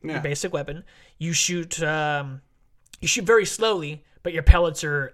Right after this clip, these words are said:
Speaker 2: epically large, and they do about, I'd say, ten times the amount of damage.
Speaker 1: Okay.
Speaker 2: So you have your power gear, and then you have your, uh, <laughs> you slow down time with the other gear. That's what I call it.
Speaker 1: All right.
Speaker 2: Excuse me. Uh, I'm trying to remember the name of that one.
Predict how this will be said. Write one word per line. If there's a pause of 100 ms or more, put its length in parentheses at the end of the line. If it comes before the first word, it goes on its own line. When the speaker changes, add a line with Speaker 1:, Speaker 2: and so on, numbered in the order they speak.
Speaker 2:
epically
large,
and
they
do
about,
I'd
say,
ten
times
the
amount
of
damage. (260)
Speaker 1:
Okay.
Speaker 2:
So
you
have
your
power
gear,
and
then
you
have
your,
uh, (360)
<laughs>
you
slow
down
time (400)
with
the
other
gear. (400)
That's
what
I
call
it. (240)
Speaker 1:
All
right. (880)
Speaker 2:
Excuse
me. (480)
Uh,
I'm
trying
to
remember
the
name
of
that
one.